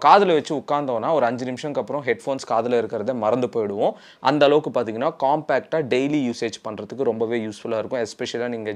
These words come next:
ஜாகிங் போறப்போ, இல்ல just வாக் போறப்போ, அந்த டைம்லலாம் ரொம்பவே யூஸ்ஃபுல்லா இருக்கும். இதே சாங்கை இப்போ நம்ம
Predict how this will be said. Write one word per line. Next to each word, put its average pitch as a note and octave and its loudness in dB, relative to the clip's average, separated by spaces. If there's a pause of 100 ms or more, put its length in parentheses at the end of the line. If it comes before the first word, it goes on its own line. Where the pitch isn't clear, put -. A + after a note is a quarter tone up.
ஜாகிங் A2+ -2
போறப்போ, G#2 -6 (460)
இல்ல D3+ 8 (100)
just B2+ 0
வாக் A#2+ 2
போறப்போ, G#2+ -4
அந்த G#2 -8
டைம்லலாம் A2 -4
ரொம்பவே G#2+ -4
யூஸ்ஃபுல்லா G#2+ -6
இருக்கும். D#3 -2 (340)
இதே G3 12 (140)
சாங்கை C#3+ 2 (140)
இப்போ - 0 (140)
நம்ம A2 -8